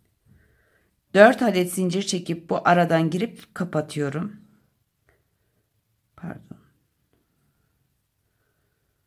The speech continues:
Üç adet zincir çekiyorum. Hemen yandaki tığ battı içerisine sık iğne ile kapatıyorum.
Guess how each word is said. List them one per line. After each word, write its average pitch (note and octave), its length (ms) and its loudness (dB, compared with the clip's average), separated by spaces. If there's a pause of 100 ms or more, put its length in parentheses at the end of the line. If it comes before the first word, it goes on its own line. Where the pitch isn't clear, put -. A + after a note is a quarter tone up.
(320)
Üç G#3 180 -2
adet F#3 320 2
zincir F3+ 380 0
çekiyorum. E3+ 640 -2
Hemen G3+ 260 2
yandaki E3 580 -2
tığ F3 200 -6
battı D#3 280 -4
içerisine E3 500 -4
sık - 360 -6
iğne D3 280 -2
ile E3+ 200 -8
kapatıyorum. C3 640 -12